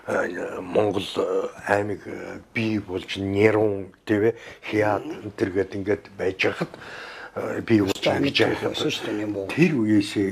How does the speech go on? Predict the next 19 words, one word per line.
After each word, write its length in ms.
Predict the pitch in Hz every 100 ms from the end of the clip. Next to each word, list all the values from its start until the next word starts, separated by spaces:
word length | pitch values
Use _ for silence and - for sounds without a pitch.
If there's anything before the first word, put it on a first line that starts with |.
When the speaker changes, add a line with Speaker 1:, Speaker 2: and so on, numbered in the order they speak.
| 98
Speaker 1:
эхлээл 640 | - - - 98 - 104
тэр 120 | - -
хов 160 | - 92
ямар 240 | 92 87 87
болсон 400 | - - - - -
гэсэн 160 | -
үг. 0 | - - - - -
Өнөр 200 | - 85 - - -
эд 120 | 82 -
чиргэлж 500 | - - - - - -
байсан. 240 | - - - - - - - - -
А, 200 | - - - - - - - - - - - - - -
а, 240 | 87 76
мөн 360 | 76 80 78 - - - -
ямар 320 | - 98 87 -
эд 200 | 87 80 -
зүйлээр 520 | - 90 82 87 78 - - - - -
гэр 120 | 95 80 78 73
ахуйгаан 640 | 78 - - 85 78 71